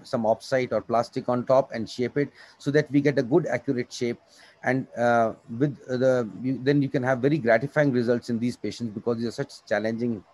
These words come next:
scenarios. And keep in mind that many of these patients can recur. So there's a, um, uh, one report of a recurrence rate of as much as twenty-five percent,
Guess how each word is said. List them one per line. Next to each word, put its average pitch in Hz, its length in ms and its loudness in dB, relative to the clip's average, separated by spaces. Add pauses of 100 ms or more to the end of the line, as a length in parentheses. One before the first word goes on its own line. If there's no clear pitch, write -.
(140)
scenarios. 90 680 -8 (1400)
And 151 180 0
keep 175 160 -4
in 202 120 0
mind 180 340 2
that 170 200 0
many 135 200 2
of 180 100 0
these 170 180 -6
patients 151 360 -4
can 151 160 0
recur. 92 380 0 (480)
So 160 420 0
there's 143 300 0
a, 143 140 2
um, 120 380 -6
uh, 117 300 2
one 117 340 0
report 147 440 0 (100)
of 127 200 -2
a 147 80 4
recurrence 151 500 -2
rate 131 160 0
of 131 200 -2
as 123 180 0
much 135 200 -2
as 127 120 -6
twenty-five 120 520 -2
percent, 107 420 -2